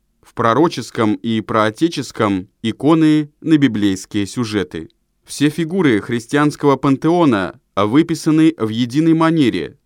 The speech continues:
в спокойных позах, с чуть склонёнными головами, их фигуры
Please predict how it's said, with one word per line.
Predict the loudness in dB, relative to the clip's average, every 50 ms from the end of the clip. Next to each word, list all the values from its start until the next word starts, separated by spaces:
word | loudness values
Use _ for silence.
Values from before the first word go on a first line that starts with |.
| _ _
в | -20
спокойных | -20 -4 -2 -2 -2 0 0 0 2 2 0 -2 -4
позах, | -6 -2 0 0 0 0 -2 -6 -8 _ _ _
с | _ -20
чуть | -16 -8 -6 -6 -6 -6
склонёнными | -8 -4 -2 0 2 2 2 2 2 0 0 0
головами, | 2 2 2 2 2 2 0 0 2 0 0 -2 -4 -8 _ _ _ _
их | -4 -2 -2 -2 -4
фигуры | -4 -4 -2 0 0 0 2 0 -2